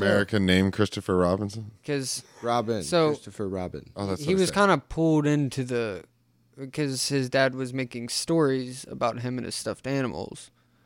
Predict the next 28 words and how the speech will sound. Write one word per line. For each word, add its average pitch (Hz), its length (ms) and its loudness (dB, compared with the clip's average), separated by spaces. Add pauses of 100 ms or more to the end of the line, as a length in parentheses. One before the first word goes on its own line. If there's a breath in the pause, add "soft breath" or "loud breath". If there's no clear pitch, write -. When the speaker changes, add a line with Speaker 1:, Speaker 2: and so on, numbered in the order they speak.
(360)
Speaker 2:
And, 123 480 -4
Speaker 3:
So 120 120 -4
you 117 80 0
Speaker 2:
and 120 80 -2
Speaker 3:
think 117 200 0
it's - 140 -4
more 110 140 0
of 95 100 -2
a 95 40 -4
psycho-, 101 540 -2
psychoanalysis 98 920 -6
piece? - 440 -8
Speaker 2:
Well, 147 280 -2
no, 151 280 2
it 139 120 0
got 143 180 0
so 160 160 0
Speaker 3:
Wow, 151 60 2
Speaker 2:
famous. 151 580 2
Speaker 3:
Cameron 175 300 0
Speaker 1:
Like 160 100 -4
Speaker 3:
thinks 123 240 -4
Speaker 1:
Doctor 104 280 0
Speaker 3:
that 92 60 -2
Speaker 1:
Seuss? 123 300 6
Speaker 3:
Winnie, 160 140 0
Speaker 2:
No. 143 340 6
Speaker 3:
yeah. 117 200 0